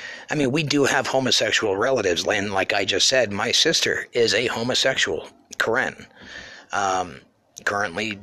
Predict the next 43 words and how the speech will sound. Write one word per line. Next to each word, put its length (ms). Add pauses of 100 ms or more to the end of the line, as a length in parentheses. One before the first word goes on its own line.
(140)
dating 300
a 60
woman. 300 (1120)
Um, 440 (320)
but 140
it 120
took 180
some 160
time 280
for 100
my 120
mother 300
to 80
get 260
there. 260 (760)
The, 540
the 180
biggest 400
tragedy 480
out 120
of 100
all 320
this 240
is 140
my 200
dad 380
spent 280
the 80
rest 340
of 120
his 320
life 580 (1040)
hiding, 540 (960)
I 60
mean, 160
who 220
he 80
was, 500
and 320
it, 200
he 240
wasn't 320
even 320